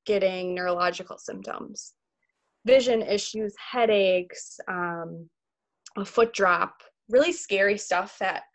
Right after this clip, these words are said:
I didn't know what it was. And, um, I, I ended up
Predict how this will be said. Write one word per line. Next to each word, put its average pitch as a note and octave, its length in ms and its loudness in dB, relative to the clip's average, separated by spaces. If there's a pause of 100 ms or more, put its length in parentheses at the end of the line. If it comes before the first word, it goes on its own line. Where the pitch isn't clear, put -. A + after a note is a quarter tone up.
(600)
I B3 140 0
didn't G3+ 180 0
know E3 120 -4
what D#3+ 200 -2
it D#3+ 100 -4
was. E3 460 -2 (460)
And, F#3 400 0
um, E3+ 400 -2 (1040)
I, F#3 920 0 (760)
I G3 240 -10
ended A3+ 360 -4
up G3 320 0